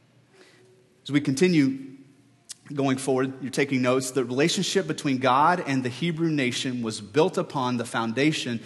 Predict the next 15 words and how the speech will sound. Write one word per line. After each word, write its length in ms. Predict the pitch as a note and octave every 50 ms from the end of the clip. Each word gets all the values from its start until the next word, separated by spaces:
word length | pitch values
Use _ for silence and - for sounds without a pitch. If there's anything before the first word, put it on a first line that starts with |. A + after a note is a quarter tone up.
| - - - - -
that 220 | C#3+ C3+ C3+ B2
God 300 | A#2+ C#3 C#3 D3+ E3 D#3+
is 220 | D#3 D#3+ D3 -
for 260 | - - D#3 D3 C#3 C3+
the 160 | C3 C3+ B2+
nations, 960 | C3 C3+ D3 E3 F3+ F#3+ - - - C3+ A2+ G#2+ A#2+ D3+ D#3+ - - - - - - - - - -
and 160 | C#3+ D#3+ D3+
his 180 | D#3+ D#3 D3 -
plan 400 | - - F3 F3 F3+ F#3+ G3+ G#3
is 200 | - E3+ D#3+ -
to 120 | - D#3+
secure 460 | D3 - - D#3 - - - D#3+ D#3
a 80 | - C#3
relationship 720 | C3 C3 B2+ B2+ C#3 D#3 D3+ - C#3+ A#2+ - - A#2+ G#2+ -
with 180 | B2 A#2+ A#2